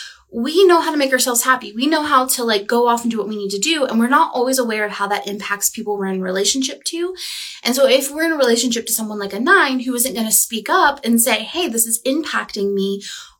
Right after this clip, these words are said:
we have to become more conscious of how what we're doing impacts people. And the way to do this is to stay in consistent communication about, "Hey, what's working? What, how's this feeling?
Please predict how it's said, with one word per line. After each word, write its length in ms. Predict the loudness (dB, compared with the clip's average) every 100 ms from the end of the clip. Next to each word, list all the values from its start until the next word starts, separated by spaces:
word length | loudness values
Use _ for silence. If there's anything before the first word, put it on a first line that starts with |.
| -10
we 380 | -10 -6 -4
have 180 | -2 -2
to 60 | -4
become 280 | -6 -2 -2
more 120 | -4
conscious 560 | -4 -2 0 0 -2
of 100 | -4
how 280 | -2 0 0
what 200 | 0 -4
we're 140 | -4 -2
doing 200 | -2 0
impacts 420 | 0 0 -4 -8
people. 420 | -10 -8 -8 -8 -14 -18 -18 -2
And 120 | 4
the 60 | 4
way 140 | 4
to 100 | 0
do 160 | -2 -2
this 160 | 0 0
is 140 | 0
to 100 | 0
stay 260 | 0 0 0
in 100 | -4
consistent 480 | -6 -4 -4 -8 -8
communication 720 | -4 -4 -2 0 0 0 -2
about, 280 | -6 -6 -4
"Hey, 160 | -4
what's 240 | -4 -4 -6
working? 280 | -8 -8 -8
What, 160 | -8
how's 240 | -6 -4 -2
this 200 | -2 -6
feeling? 500 | -6 -6 -6 -6